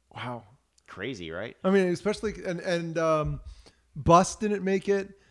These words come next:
Speaker 2: No.
Speaker 1: And, uh, what's the other one?
Speaker 2: My Blown. Uh,
Speaker 1: Yeah.
Speaker 2: and it was, like,
Speaker 1: I'm
Speaker 2: ones
Speaker 1: just
Speaker 2: that, like,
Speaker 1: the
Speaker 2: made him.
Speaker 1: originals.
Speaker 2: The ones that, like, he's known for. Yeah, n-,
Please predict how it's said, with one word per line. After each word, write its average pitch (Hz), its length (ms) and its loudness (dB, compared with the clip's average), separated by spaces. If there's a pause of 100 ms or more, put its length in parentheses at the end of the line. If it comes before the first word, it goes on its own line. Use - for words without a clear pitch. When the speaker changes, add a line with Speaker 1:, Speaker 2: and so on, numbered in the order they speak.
(260)
Speaker 2:
No. 90 120 -12
Speaker 1:
And, 170 480 2
uh, 151 560 2 (1500)
what's 135 160 -8
the 147 80 0
other 139 120 0
one? 123 160 -8 (300)
Speaker 2:
My 90 120 -6
Blown. 92 280 -6
Uh, 127 140 0
Speaker 1:
Yeah. 180 160 6
Speaker 2:
and 180 80 2
it 185 80 0
was, 147 140 -2
like, 131 220 2
Speaker 1:
I'm 123 60 -12
Speaker 2:
ones 220 140 8
Speaker 1:
just 254 120 6
Speaker 2:
that, 131 100 4
like, 120 140 4
Speaker 1:
the 107 100 8
Speaker 2:
made 139 280 8
him. - 80 2
Speaker 1:
originals. 101 200 2 (240)
Speaker 2:
The 170 80 2
ones 214 180 6
that, 202 100 0
like, 170 200 4
he's 135 260 -4
known 127 420 2
for. 95 420 -2 (300)
Yeah, 120 240 4
n-, 117 320 -6